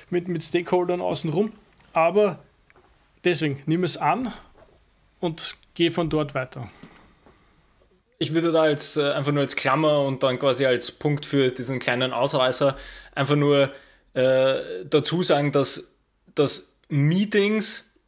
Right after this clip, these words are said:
Speaker 2: eine sehr schöne Entwicklungsmöglichkeit für neue Führungskräfte sind.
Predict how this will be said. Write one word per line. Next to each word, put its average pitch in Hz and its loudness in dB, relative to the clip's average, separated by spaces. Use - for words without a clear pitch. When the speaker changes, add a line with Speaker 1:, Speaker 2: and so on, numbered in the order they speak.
Speaker 2:
eine 147 2
sehr 147 0
schöne 147 0
Entwicklungsmöglichkeit 135 -2
für 120 2
neue 117 2
Führungskräfte 127 -2
sind. 120 -2